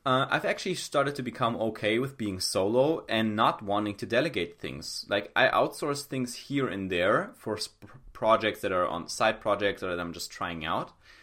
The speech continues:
But I'm actually okay, and I actually want a life, I've realized, where I can run everything solo, uh, and because it's not that much to manage, right? So I'd rather focus on cutting the parts I have to manage and then manage all those, uh,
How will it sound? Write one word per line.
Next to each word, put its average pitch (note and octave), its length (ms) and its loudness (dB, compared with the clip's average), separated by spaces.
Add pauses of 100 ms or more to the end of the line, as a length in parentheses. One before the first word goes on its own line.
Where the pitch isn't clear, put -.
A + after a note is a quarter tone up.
(340)
But A#2+ 440 4 (240)
I'm A2+ 200 0
actually D#3+ 320 -2
okay, D3 400 0
and G#2+ 120 -2
I C#3 220 0
actually D3+ 340 -2
want G2 440 0
a D#3+ 80 -4
life, F2 360 0
I've F2+ 140 -4
realized, G2 580 -2
where G#2 80 0
I - 120 0
can C#3 320 -4
run G2 200 -2
everything F2 380 -8
solo, G2 560 -2 (300)
uh, G#2 360 2
and G#2+ 220 -2
because - 240 -6
it's - 140 -8
not G#2+ 240 0
that C#3 220 2
much F2 280 -6
to - 120 -14
manage, G2 500 -4
right? G2 240 -2
So A#2+ 120 -2
I'd G2+ 120 0
rather C3+ 220 2
focus C3+ 360 -6
on F#2 120 -8
cutting C3 340 -4
the A2 60 -6
parts G2+ 300 -4
I - 80 -10
have G2+ 240 -4
to - 80 -10
manage E2 460 -10 (500)
and G#2+ 120 -4
then G2 120 -2
manage A2 400 -2
all D#2+ 160 -4
those, B2+ 460 -2 (400)
uh, A2+ 220 -2